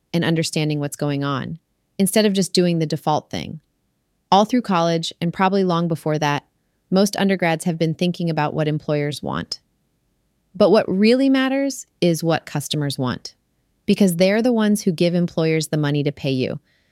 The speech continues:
So instead of thinking about what employers want, you're probably better off thinking directly about what users want.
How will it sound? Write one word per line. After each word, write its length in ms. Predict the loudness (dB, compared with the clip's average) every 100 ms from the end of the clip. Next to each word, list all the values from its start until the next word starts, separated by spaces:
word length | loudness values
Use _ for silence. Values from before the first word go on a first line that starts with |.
| _
So 140 | -2 0
instead 300 | 2 2 0
of 80 |
thinking 320 | 2 0 2 2
about 220 | 2 2
what 100 | 0
employers 560 | 0 0 0 0 -2
want, 300 | -2 -2 -2 -8 _ _ -2
you're 100 | -2
probably 400 | 0 0 2 0
better 260 | 2 2
off 200 | 2 0
thinking 340 | -2 -2 -2 -2
directly 420 | 0 0 0 -2
about 240 | 0 -2
what 160 | -2 -2
users 440 | 2 2 2 -2
want. 240 | -4 -6